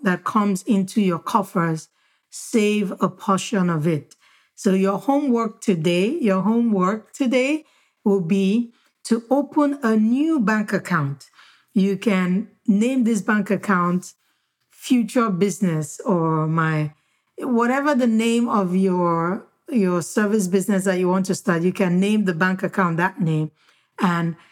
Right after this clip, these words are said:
starting from today, any money you receive, decide in your heart what you want to put aside. Like in the scripture we read, you need to have seed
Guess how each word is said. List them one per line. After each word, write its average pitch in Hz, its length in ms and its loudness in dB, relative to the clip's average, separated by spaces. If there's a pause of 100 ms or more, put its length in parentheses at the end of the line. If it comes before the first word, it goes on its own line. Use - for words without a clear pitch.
(140)
starting 254 560 0
from 202 340 -2
today, 170 720 -2 (400)
any 262 340 2
money 233 340 2
you 208 240 2
receive, 196 840 0 (420)
decide 240 720 0
in 240 160 2
your 208 160 0
heart 190 440 -2
what 208 460 -2
you 196 220 2
want 196 240 0
to 190 100 -2
put 190 220 0
aside. 160 480 -2 (480)
Like 175 320 -2 (100)
in 185 140 4
the 185 100 0
scripture 240 460 0
we 190 180 2
read, 170 400 0 (400)
you 185 100 4
need 190 260 0
to 196 100 0
have 170 280 -2
seed 214 760 0